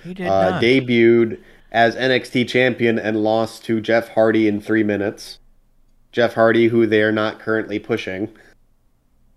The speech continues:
Speaker 2: Now, granted, Jeff Hardy is a several-time world champion, and you could say that Karrion Kross is not on his level, but, like,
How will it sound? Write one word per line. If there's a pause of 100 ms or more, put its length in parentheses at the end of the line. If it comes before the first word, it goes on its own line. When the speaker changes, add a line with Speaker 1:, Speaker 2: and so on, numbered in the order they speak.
(120)
Speaker 2:
Now,
granted,
Jeff
Hardy
is
a (1500)
several-time
world
champion,
and
you
could
say
that
Karrion
Kross
is
not
on
his
level,
but,
like,